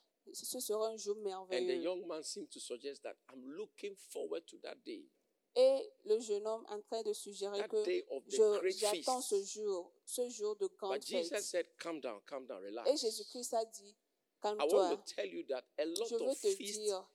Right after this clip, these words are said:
Speaker 2: is
Speaker 1: que
Speaker 2: going
Speaker 1: beaucoup
Speaker 2: on,
Speaker 1: de, de fêtes se passent,
Speaker 2: but people are not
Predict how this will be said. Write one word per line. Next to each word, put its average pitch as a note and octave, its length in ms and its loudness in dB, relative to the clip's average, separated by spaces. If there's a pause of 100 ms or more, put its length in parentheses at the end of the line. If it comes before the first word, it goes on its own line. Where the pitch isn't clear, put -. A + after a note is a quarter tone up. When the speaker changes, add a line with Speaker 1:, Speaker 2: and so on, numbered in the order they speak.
(200)
Speaker 2:
is D3 140 -2
Speaker 1:
que A#3 140 2
Speaker 2:
going F3 360 4
Speaker 1:
beaucoup G#2+ 340 8
Speaker 2:
on, - 40 -4
Speaker 1:
de, G#3 180 0 (300)
de G3 100 2
fêtes - 520 -4 (240)
se - 160 -4
passent, - 640 -2 (100)
Speaker 2:
but D3 140 -2 (260)
people A3+ 580 -4 (100)
are C3+ 180 -8
not D#3+ 240 -8